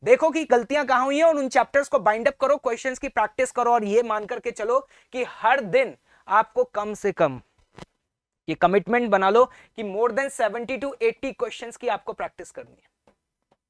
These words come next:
और जो स्टूडेंट्स इस समय एडवांस पर फोकस करना चाहते हैं, उन्हें यहां पर कुछ नई चीजें पढ़ने की खास जरूरत नहीं है। हाँ,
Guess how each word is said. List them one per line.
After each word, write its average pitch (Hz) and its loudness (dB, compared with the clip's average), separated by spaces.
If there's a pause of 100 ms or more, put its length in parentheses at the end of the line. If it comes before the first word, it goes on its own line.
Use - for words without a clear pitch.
(2500)
और 190 6
जो 247 10
स्टूडेंट्स 285 4
इस 226 0
समय 247 2
एडवांस 185 4
पर 262 2
फोकस 233 2
करना 233 -2
चाहते 233 2
हैं, 285 -4 (760)
उन्हें 269 4
यहां 220 4
पर 262 -2
कुछ 240 -6
नई 220 0
चीजें 233 -4
पढ़ने 202 -2
की 233 -6
खास 202 2
जरूरत 202 0
नहीं 220 -10
है। 123 -18 (920)
हाँ, 214 6